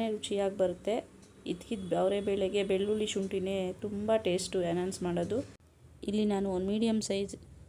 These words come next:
ಈರುಳ್ಳಿನ ಸಣ್ಣದಾಗಿ ಕಟ್ ಮಾಡಿ ಕರಿಬೇವು ಜೊತೆ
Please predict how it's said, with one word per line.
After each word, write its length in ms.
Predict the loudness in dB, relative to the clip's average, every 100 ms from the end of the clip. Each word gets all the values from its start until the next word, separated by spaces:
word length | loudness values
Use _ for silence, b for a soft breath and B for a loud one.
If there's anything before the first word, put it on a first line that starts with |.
| -14 -4
ಈರುಳ್ಳಿನ 440 | 0 2 2 0
ಸಣ್ಣದಾಗಿ 680 | -2 -2 -2 0 0 0 -2
ಕಟ್ 280 | -4 -4 -2
ಮಾಡಿ 380 | -2 0 -2 -2 -8 -20 -20 -20 -4
ಕರಿಬೇವು 480 | 0 2 2 2 0
ಜೊತೆ 360 | -2 0 -2